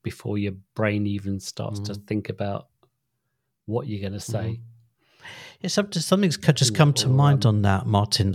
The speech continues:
Speaker 2: Like, um, I think, I think it's related. It, that I, I get frustra-, I don't, yeah, I think I get frustrated if I'm not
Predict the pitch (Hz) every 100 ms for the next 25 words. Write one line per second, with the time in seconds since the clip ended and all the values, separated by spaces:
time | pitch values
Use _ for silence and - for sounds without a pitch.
0 | 98 110 110 113 - 113 107 110 - _
1 | _ _ - - - - - _ _ -
2 | - 131 156 143 - - 127 185 131 -
3 | 110 98 92 - 131 - - - - -
4 | 147 - 147 139 - 139 147 147 - -
5 | - - _ - 143 156 - 127 - -
6 | - _ _ - _ - 127 202 - -
7 | _ _ - 151 143 131 180 156 147 135
8 | - 143 139 110 110 120 117 120 127